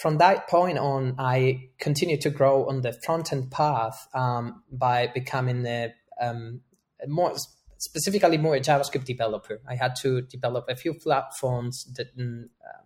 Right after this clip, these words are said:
f-, which were focused on visualizing kind of, um, big data. So yeah,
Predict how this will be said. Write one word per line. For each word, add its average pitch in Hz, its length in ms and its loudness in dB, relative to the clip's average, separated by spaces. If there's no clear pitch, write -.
f-, - 100 -20
which 131 320 -8
were 131 200 0
focused 120 580 -2
on 123 220 -4
visualizing 120 960 -4
kind 113 260 -6
of, 110 140 -8
um, 117 260 -10
big 131 200 2
data. 180 480 -2
So 117 360 -2
yeah, 117 300 -4